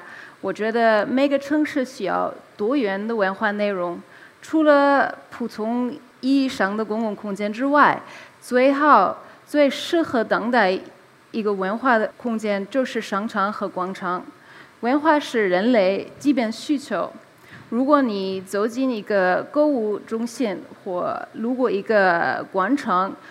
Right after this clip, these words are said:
可以得到艺术文化的感受，那就是非常好的一个，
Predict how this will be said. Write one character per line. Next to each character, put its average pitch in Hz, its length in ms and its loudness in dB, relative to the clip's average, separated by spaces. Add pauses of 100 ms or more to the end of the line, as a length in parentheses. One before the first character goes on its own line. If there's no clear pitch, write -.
可 302 160 0
以 240 100 2
得 269 240 2
到 277 280 4
艺 277 160 0
术 277 240 -4
文 185 180 -2
化 240 220 0
的 185 100 -2
感 240 220 2
受， 254 320 0 (360)
那 277 120 4
就 277 160 -2
是 247 120 -6
非 214 240 -4
常 254 200 -2
好 277 240 2
的 185 80 0
一 180 80 -2
个， 180 640 0